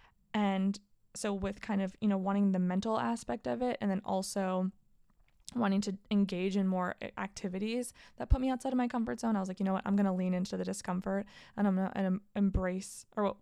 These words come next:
embrace discomfort and lean into uncertainty," because that's something that's been really hard for me.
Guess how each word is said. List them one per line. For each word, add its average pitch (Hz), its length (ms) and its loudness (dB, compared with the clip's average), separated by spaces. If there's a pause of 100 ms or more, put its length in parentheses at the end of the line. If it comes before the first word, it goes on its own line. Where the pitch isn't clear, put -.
(120)
embrace 208 380 4
discomfort 202 500 -2
and 196 100 -2
lean 185 140 0
into 185 220 -2
uncertainty," - 640 -6 (1400)
because 202 240 -2
that's 175 220 -2
something 185 220 0
that's - 140 -8
been 185 220 0
really 180 220 -2
hard 208 260 -4
for - 200 -12
me. 233 220 -10